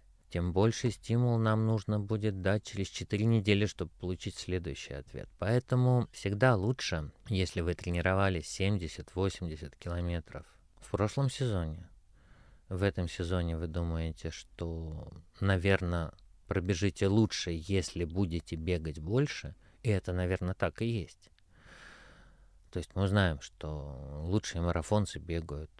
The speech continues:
м, наверно, от ста пятидесяти до двухсот километров в неделю. И, наверное, если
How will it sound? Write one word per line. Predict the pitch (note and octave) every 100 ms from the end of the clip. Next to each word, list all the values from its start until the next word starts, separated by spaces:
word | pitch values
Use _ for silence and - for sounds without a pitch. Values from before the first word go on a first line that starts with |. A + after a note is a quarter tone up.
| - - - - -
м, | E2+ -
наверно, | F#2+ G#2+ A#2+ F2 D#2+ E2
от |
ста | - F2+
пятидесяти | - - A2 F#2+ F2 - D2+
до | D#2 D#2+
двухсот | E2 - F2+ -
километров | D#2+ D#2+ D2 - - -
в |
неделю. | E2 D#2+ D#2 D#2 - -
И, | C#3 A#2
наверное, | F2 F2+ A#2+ A#2+ F2+ E2+ C#2 - - - - - -
если | F2+ F#2+ - E2+ E2 D#2+ D2+ D2+ C#2+